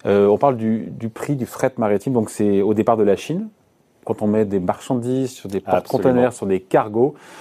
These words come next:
Speaker 1: ça coûte de plus en plus cher. En quoi est-ce que ça fait trembler à la fois, j'ai envie de dire, les importateurs, les distributeurs, peut-être même les clients in fine qui vont devoir payer un peu plus cher leurs marchandises ou pas d'ailleurs ?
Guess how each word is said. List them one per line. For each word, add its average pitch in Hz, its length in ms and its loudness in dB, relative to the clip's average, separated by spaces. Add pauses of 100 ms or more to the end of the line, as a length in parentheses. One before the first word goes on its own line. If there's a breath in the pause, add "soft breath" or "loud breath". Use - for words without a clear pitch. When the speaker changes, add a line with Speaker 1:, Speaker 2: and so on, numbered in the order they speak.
(180 loud breath)
Speaker 1:
ça 165 240 2
coûte 165 180 -2
de 143 120 4
plus 156 400 2
en 160 100 4
plus 143 160 -6
cher. 175 320 0
En 147 100 2
quoi 196 280 2
est-ce - 180 -8
que 147 80 -8
ça 123 120 -8
fait 113 140 -4
trembler 139 400 0
à 147 60 2
la 127 100 2
fois, 127 160 -6
j'ai 113 60 -6
envie 113 80 -4
de 110 60 -2
dire, 120 100 2
les 98 180 0
importateurs, 127 640 -4 (480 loud breath)
les 131 140 6
distributeurs, 156 500 2
peut-être 143 180 -4
même 147 120 4
les 131 80 4
clients 143 340 2
in 143 80 0
fine 139 260 -4
qui 143 100 -14
vont 117 60 -6
devoir 110 140 -4
payer 120 200 -4
un - 20 -4
peu - 100 -16
plus 110 120 -16
cher - 160 -12
leurs 107 100 -4
marchandises 123 480 -4
ou 123 80 -4
pas 101 180 -6
d'ailleurs ? 95 280 -8